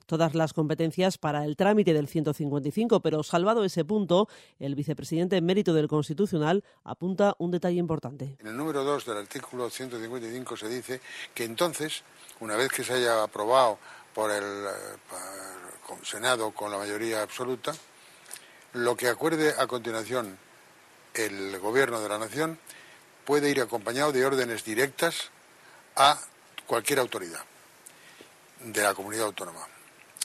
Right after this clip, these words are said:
Speaker 2: Y esto hay que tener en cuenta que una cosa es dirigirse a un político que está en la barahunda de hacer lo que le dé la gana y al que ejerce autoridad dentro de una fun-, de carácter de funcionario.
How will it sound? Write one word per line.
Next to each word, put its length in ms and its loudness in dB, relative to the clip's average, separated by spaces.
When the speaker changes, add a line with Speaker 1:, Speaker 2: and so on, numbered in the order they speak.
Speaker 2:
Y 120 4
esto 360 4
hay 80 0
que 80 2
tener 180 2
en 60 -2
cuenta 240 2
que 80 -4
una 160 0
cosa 240 0
es 60 0
dirigirse 380 -4
a 20 -4
un 60 -6
político 440 -2
que 100 -8
está 260 2
en 100 0
la 60 4
barahunda 480 2
de 100 -2
hacer 220 -4
lo 100 -2
que 80 -6
le 60 -4
dé 80 0
la 80 4
gana 260 0
y 240 -6
al 240 0
que 140 -4
ejerce 360 0
autoridad 600 0
dentro 460 -2
de 120 0
una 280 0
fun-, 280 -14
de 80 -14
carácter 440 -2
de 80 -4
funcionario. 640 -8